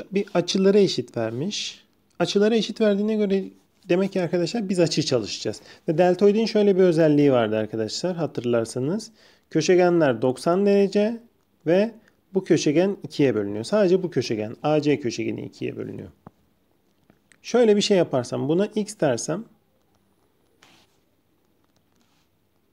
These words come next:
buna da x dersem. Şu açıya alfa desem, şuna da beta desem. Alfa ile beta'nın toplamı doksan olduğu için, dolayısıyla burası doksan ise, burası alfa ise buraya beta kalır.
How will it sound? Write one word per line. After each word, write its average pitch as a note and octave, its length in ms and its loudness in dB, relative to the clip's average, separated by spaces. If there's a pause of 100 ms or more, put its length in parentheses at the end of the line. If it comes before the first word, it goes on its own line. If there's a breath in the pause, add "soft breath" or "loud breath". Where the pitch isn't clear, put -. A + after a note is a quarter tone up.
(520)
buna E3+ 220 2
da G#2+ 40 -4
x - 240 -10
dersem. A#2+ 320 -16 (600 loud breath)
Şu A#3+ 200 0
açıya G#3+ 340 2
alfa A3 340 2
desem, G3+ 360 -2
şuna G3 320 -2
da G3 100 2
beta E3 260 0
desem. A2 360 -8 (100)
Alfa G#3 300 2
ile F#3 220 4
beta'nın G3 280 2
toplamı D3+ 460 0
doksan D#3 360 0
olduğu E3 260 2
için, F3+ 460 -2 (460 loud breath)
dolayısıyla E3 640 4
burası F#3+ 340 2
doksan F3+ 440 2
ise, - 200 -4 (160)
burası F3+ 340 -2
alfa F#3+ 420 0
ise F3+ 380 -2 (120)
buraya F3+ 480 2
beta F3+ 260 4
kalır. D#3+ 360 0